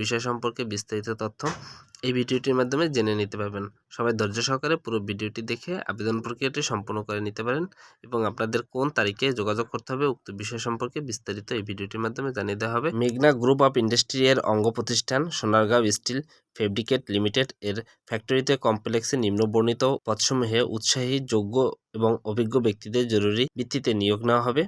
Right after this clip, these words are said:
এখানে প্রথমে রয়েছে ফোরম্যান, পদ সংখ্যা রয়েছে দুইজন। ফেব্রিকেট স্টিল বিল্ডিং প্রোডাকশনের ন্যূনতম পাঁচ বছরের বাস্তব কাজের অভিজ্ঞতা থাকতে হবে। দ্বিতীয় নম্বর রয়েছে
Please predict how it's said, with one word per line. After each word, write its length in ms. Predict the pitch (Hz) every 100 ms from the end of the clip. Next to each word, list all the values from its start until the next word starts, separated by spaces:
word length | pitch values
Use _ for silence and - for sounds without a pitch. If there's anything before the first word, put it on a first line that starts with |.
| -
এখানে 260 | 123 139 139
প্রথমে 360 | 131 123 143
রয়েছে 360 | 135 131 131 160 151
ফোরম্যান, 360 | - 120 120 147 170
পদ 100 | 113 -
সংখ্যা 220 | 117 123
রয়েছে 220 | 123 -
দুইজন। 380 | 113 110 107 139 185 _ -
ফেব্রিকেট 440 | 113 120 131 147 - 110
স্টিল 260 | - 127 127
বিল্ডিং 280 | 104 107 113 147 -
প্রোডাকশনের 540 | 120 120 120 139 135 131
ন্যূনতম 400 | 110 110 110 127 135
পাঁচ 120 | 101 104
বছরের 340 | 113 - 123 120
বাস্তব 240 | 104 104 113 113
কাজের 240 | 101 120
অভিজ্ঞতা 360 | 110 98 110 113
থাকতে 240 | 113 - 120
হবে। 180 | 113 170 - 117
দ্বিতীয় 260 | 117 135
নম্বর 220 | 139 143 147
রয়েছে 280 | 135 135